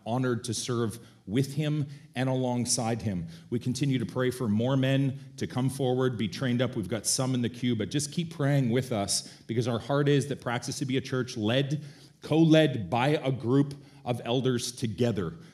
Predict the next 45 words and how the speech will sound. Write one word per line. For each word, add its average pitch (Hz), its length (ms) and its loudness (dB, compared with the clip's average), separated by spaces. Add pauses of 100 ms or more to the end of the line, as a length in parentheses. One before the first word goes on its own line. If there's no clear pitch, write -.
So 113 400 -2 (100)
it's - 160 -12
not 135 240 0
me 147 340 2
over 143 300 6
the 139 260 4
elders, 131 480 4
and 113 120 0
some 143 160 0
of 131 100 2
you 127 140 2
will 120 180 2
have 113 300 -2
seen 117 480 0
models 123 560 2
like 135 200 2
this. 143 160 0
It's - 140 -6
not 143 180 0
me 143 280 2
under 147 340 6
the 143 160 4
elders, 139 300 2
it's 123 180 -4
me 139 160 0
alongside, 123 960 0 (280)
co-leading. 127 680 2 (240)
And - 80 -6
so 131 100 -2
Keith 143 280 -2
is 117 160 0
every 120 260 0
bit 139 180 2
as 139 160 2
much 131 300 -2
a 110 60 -8
pastor 135 580 -2
and 131 80 -2
elder 123 300 -2
of 113 100 -2
this 117 160 -4
church 123 320 -4
as 113 320 -2
I 107 140 -2
am, 101 380 -2